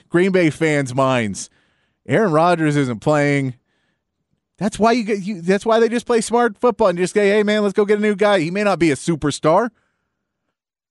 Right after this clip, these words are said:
You don't always need a superstar. Cowboys fans think you need a superstar, but you don't always need one. Tom Brady. Are you, are you, are you actually saying Tom Brady is gonna come back to the N F L?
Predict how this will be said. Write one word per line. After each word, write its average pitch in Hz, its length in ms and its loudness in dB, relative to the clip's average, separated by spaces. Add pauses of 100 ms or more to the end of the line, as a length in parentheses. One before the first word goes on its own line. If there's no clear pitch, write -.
(440)
You 220 240 -8
don't 233 120 0
always 240 220 2
need 247 160 0
a 233 60 4
superstar. 156 600 0
Cowboys 180 400 0
fans 127 220 -2
think 107 200 -8
you 110 60 -6
need 101 140 -2
a - 40 -4
superstar, 175 500 -2
but 285 160 -8
you - 40 -8
don't 302 180 2
always 113 420 -2
need 80 180 -14
one. 50 180 -20 (2250)
Tom 117 340 -2
Brady. 113 300 0
Are 139 40 2
you, 214 180 2
are 185 80 2
you, 202 200 -2
are 226 120 2
you 196 320 -2
actually 190 240 0
saying 170 240 -2
Tom 170 260 -2
Brady 135 320 0 (220)
is 143 120 0
gonna 147 160 0
come 185 300 -2
back 165 320 0 (220)
to - 80 -6
the 147 100 2
N 151 180 0
F 180 200 0
L? 127 240 2